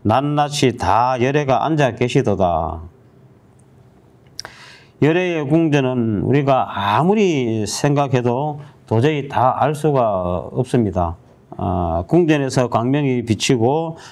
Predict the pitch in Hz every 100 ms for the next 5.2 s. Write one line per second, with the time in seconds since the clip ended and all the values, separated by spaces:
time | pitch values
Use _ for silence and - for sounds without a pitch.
0 | - - 135 127 113 117 160 160 101 120
1 | 143 165 156 127 - - 190 185 - 113
2 | 98 - _ - 190 147 117 151 160 170
3 | 185 180 160 151 160 151 147 180 160 135
4 | 120 107 101 101 135 - 131 131 110 139
5 | 156